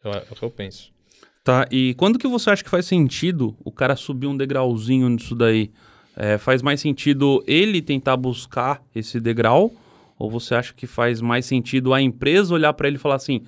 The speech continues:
Speaker 2: "Agora já tá no momento de eu te promover"? O que que você
Speaker 1: Eu
Speaker 2: acha
Speaker 1: acho que
Speaker 2: que
Speaker 1: assim, existe o natural, existe aquilo que vai acontecer naturalmente,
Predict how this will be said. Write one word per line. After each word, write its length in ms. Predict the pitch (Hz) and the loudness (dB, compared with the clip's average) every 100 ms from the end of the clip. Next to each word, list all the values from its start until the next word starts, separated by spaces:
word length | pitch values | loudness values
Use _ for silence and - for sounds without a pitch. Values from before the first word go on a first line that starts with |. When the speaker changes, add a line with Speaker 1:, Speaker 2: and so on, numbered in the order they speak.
| - - - | -16 -20 -4
Speaker 2:
"Agora 400 | 120 127 156 180 | -2 2 4 4
já 120 | 165 | 2
tá 120 | 160 | 0
no 80 | 156 | 0
momento 400 | 143 143 147 156 | 0 0 0 -2
de 140 | 135 127 _ 127 143 | -2 -10 _ -2 4
eu 160 | 175 | 4
te 140 | 165 - | 2 -2
promover"? 720 | 156 147 139 117 123 113 - _ _ _ | 2 2 2 2 2 2 0 _ _ _
O 160 | _ _ | _ _
que 100 | 147 | -4
que 100 | - | -2
você 120 | - | 2
Speaker 1:
Eu 80 | 123 | 4
Speaker 2:
acha 100 | 151 | 4
Speaker 1:
acho 120 | 165 123 | 2 0
que 40 | |
Speaker 2:
que 60 | 110 | -2
Speaker 1:
assim, 380 | 104 131 101 - | -2 -6 -8 -6
existe 560 | 123 127 135 160 - | -4 -2 -4 -6 -8
o 20 | 135 | -8
natural, 580 | 123 - 143 139 214 - _ _ _ _ _ _ - | -8 -2 2 2 2 -6 _ _ _ _ _ _ -14
existe 320 | 110 107 - | -8 -6 -6
aquilo 220 | 107 107 | -6 -6
que 100 | - | -6
vai 480 | 110 113 113 107 92 92 | -4 0 2 0 -4 -10
acontecer 500 | 98 110 107 107 113 | -12 -12 -10 -10 -8
naturalmente, 800 | 107 107 127 139 135 220 - | -10 -2 0 0 -2 -6 -12